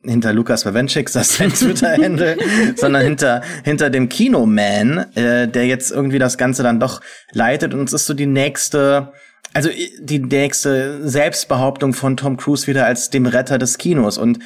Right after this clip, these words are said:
äh, bei, bei aller Liebe für Tom Cruise, sein, sein Werk im Kino und, äh, dem auch, was er hochhält, ich kann nicht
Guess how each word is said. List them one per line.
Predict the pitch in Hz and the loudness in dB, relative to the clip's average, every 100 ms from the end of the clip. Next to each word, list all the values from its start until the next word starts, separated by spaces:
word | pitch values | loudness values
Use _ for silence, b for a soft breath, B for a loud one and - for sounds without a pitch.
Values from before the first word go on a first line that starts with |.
| B B _ _ | B B _ _
äh, | - | -10
bei, | 117 135 | -2 -2
bei | 117 120 | 0 0
aller | 143 196 | 2 2
Liebe | 196 202 185 | 2 2 0
für | - 165 | -2 -2
Tom | 151 139 | -2 -4
Cruise, | - 156 190 196 - | 0 0 2 0 0
sein, | 127 127 131 131 | 2 2 2 2
sein | 120 120 117 120 120 110 | 2 2 2 4 2 2
Werk | 120 139 156 | 0 0 -4
im | - 123 | -4 -4
Kino | - 139 156 165 185 | -2 0 0 0 -2
und, | - 123 127 123 | 0 2 2 0
äh, | 104 110 113 113 101 95 - _ _ _ _ - | 0 0 2 0 -2 -6 -16 _ _ _ _ 0
dem | 135 143 | 2 2
auch, | 131 | 2
was | 131 - | 0 0
er | 113 | 0
hochhält, | 117 135 160 160 180 - B B B _ | 0 0 0 0 0 -6 B B B _
ich | 139 131 - | -4 -4 -4
kann | - 131 165 170 165 - | -2 0 0 -4 -6 -6
nicht | - 135 190 190 - | 0 2 2 0 -10